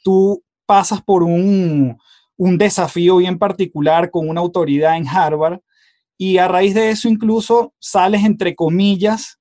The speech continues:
ganando porque te ofrecen igual un puesto donde ganas súper bien, incluso con esa mejora sustancial en tu sueldo, era un puesto que seguramente mucha gente envidiaba, finalmente no te sentías a gusto.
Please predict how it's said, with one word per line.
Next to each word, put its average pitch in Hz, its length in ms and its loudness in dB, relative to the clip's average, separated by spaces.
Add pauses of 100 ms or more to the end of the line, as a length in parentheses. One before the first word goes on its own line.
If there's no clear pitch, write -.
(120)
ganando 214 600 2
porque 151 600 -4 (300)
te 165 80 -6
ofrecen 170 360 0
igual 175 300 0
un 202 160 2
puesto 196 460 -2
donde 143 380 -4
ganas 175 320 -2
súper 220 420 -2
bien, 170 500 0 (280)
incluso 220 760 0
con 202 180 0
esa 214 240 -2
mejora 233 460 0
sustancial 214 880 -2
en 233 140 -4
tu 208 100 -8
sueldo, 196 680 -2
era 185 140 -2
un 208 120 2
puesto 208 380 -4
que 185 160 -4
seguramente 202 560 0
mucha 196 240 -4
gente 190 220 -4
envidiaba, 185 580 2 (500)
finalmente 226 580 0
no 226 360 6
te 247 120 -4
sentías 180 640 -4
a 135 60 -4
gusto. 131 440 -10